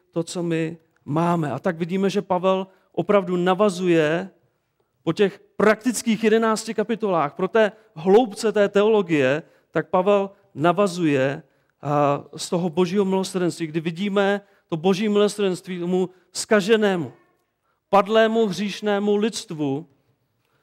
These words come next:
skrze poskytnutí svého, svého syna. Neboť my víme, a vy jste tady dobře vyučovaní, že, že hříšný člověk byl absolutně zkažený. Že my jsme neměli nic, co bychom, s čím bychom mohli přijít před Boha.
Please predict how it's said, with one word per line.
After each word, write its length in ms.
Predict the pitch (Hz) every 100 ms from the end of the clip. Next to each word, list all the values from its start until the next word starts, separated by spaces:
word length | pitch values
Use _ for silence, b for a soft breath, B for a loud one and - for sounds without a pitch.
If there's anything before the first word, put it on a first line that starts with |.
| -
skrze 340 | - 185 208
poskytnutí 640 | 190 208 - 190 208 208 208
svého, 580 | - 190 180 190 180 180 b b b b
svého 460 | - 165 160 180
syna. 440 | 170 - 165 135 - _ _ _ _ _ _ _ _ _ _ _ _ -
Neboť 240 | 165 170
my 120 | 202
víme, 360 | 180 208 208 190
a 60 |
vy 100 | 151
jste 160 | 175 -
tady 220 | 190 185
dobře 260 | 180 170 190
vyučovaní, 640 | 190 196 202 180 175 170
že, 220 | 160 180 165 b
že 140 | - 180
hříšný 460 | 165 220 - 233
člověk 480 | 180 226 226 226 - _ _ _ _ _ _ -
byl 160 | 190 -
absolutně 480 | 196 247 226 233
zkažený. 560 | 220 - 208 226 220 131 _ _ _ _ _
Že 120 | 170
my 100 | 202
jsme 160 | - 226
neměli 360 | 226 226 226
nic, 360 | 214 208 233 -
co 120 | 220
bychom, 360 | 214 214 226 208 b b
s 80 | -
čím 140 | 226
bychom 240 | 226 233 208
mohli 260 | 208 220
přijít 260 | - - 226
před 200 | - 226
Boha. 380 | 196 214 156